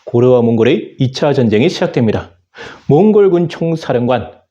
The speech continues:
사라탁이 이끄는 몽골군 본대가 빠르게, 빠르게 남하에서 경기도 용인시에 있었던 처인성에 도착하게 됩니다. 그런데 이 처인성은 돌로 쌓은 석성이 아니라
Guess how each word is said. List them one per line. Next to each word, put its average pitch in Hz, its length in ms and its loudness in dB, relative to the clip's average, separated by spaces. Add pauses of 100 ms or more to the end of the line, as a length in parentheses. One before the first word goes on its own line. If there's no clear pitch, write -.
사라탁이 143 540 -4
이끄는 156 420 0
몽골군 175 720 2
본대가 127 720 -2
빠르게, 214 460 0
빠르게 160 320 0
남하에서 120 480 -2 (400)
경기도 123 680 2
용인시에 131 400 0
있었던 117 360 -4 (240)
처인성에 143 840 0 (120)
도착하게 120 540 -2
됩니다. 107 420 -2 (460)
그런데 113 360 -2 (160)
이 147 120 0
처인성은 139 600 0 (380)
돌로 135 280 2
쌓은 214 320 0
석성이 170 420 -2
아니라 120 520 -4